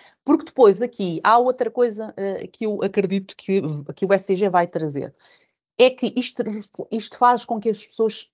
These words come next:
eh, ganhem uma reflexão. Não sejam eles a fazer, mas, por exemplo, nós trazemos uma reflexão. Nós, quando apresentamos o relatório, trazemos a essas pessoas uma reflexão que eles não tiveram tempo para pensar. E talvez hajam,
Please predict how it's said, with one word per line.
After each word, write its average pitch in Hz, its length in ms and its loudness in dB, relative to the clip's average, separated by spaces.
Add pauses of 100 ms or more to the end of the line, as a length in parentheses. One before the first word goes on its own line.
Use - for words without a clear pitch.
(120)
eh, 196 400 -2
ganhem 214 260 4
uma 208 200 4
reflexão. 185 760 0 (180)
Não 214 140 2
sejam 285 320 4
eles 226 160 4
a 220 60 4
fazer, 175 360 0
mas, 196 140 -8
por - 80 -14
exemplo, 175 260 -2
nós 269 200 4
trazemos 285 400 2
uma 277 100 6
reflexão. 294 640 0
Nós, 339 240 2
quando 165 420 2
apresentamos 233 600 0
o 202 60 -4
relatório, 165 500 0
trazemos 247 760 2
a 214 80 2
essas 233 460 2
pessoas 208 320 0
uma 247 220 6
reflexão 165 640 0 (320)
que - 140 -6
eles 311 120 4
não 339 140 8
tiveram 311 500 6
tempo 294 300 4
para 214 140 -4
pensar. 156 500 -2 (580)
E 480 180 6
talvez 349 540 6
hajam, 165 400 2